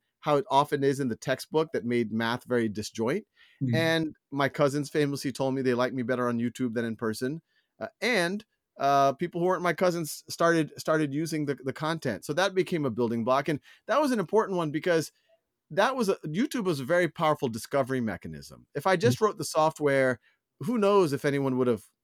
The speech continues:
Speaker 1: you know, some people were discovering it on their own, but it would have taken a long time. YouTube made it. People were using search. They were finding my videos amongst many others. But then it was, it, it, oftentimes people say it went viral, but it went viral slowly, which really just means word of mouth.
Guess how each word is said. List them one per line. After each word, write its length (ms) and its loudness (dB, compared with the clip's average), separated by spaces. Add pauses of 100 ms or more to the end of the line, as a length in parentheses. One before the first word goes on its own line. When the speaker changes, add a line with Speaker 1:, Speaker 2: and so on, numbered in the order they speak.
(140)
Speaker 1:
you 100 -4
know, 120 0
some 240 0
people 220 0
were 160 4
discovering 480 -4
it 80 -4
on 140 -2
their 180 -2
own, 260 -4 (240)
but 100 2
it 40 6
would 80 4
have 80 -2
taken 240 -2
a 100 0
long 220 -2
time. 360 -4
YouTube 380 -2
made 200 4
it. 140 2
People 260 -4
were 80 2
using 260 0
search. 420 0 (280)
They 60 2
were 80 4
finding 540 0 (220)
my 260 2
videos 460 2
amongst 340 -2
many 220 0
others. 400 2 (260)
But 80 -6
then 160 0
it 80 2
was, 240 2
it, 120 -6 (120)
it, 120 -14 (460)
oftentimes 440 0
people 180 -8
say 140 0
it 80 -2
went 180 0
viral, 300 2
but 80 -2
it 40 0
went 160 -2
viral 300 6
slowly, 380 2
which 160 -2
really 160 0
just 180 -8
means 180 -4
word 220 0
of 80 -4
mouth. 260 -2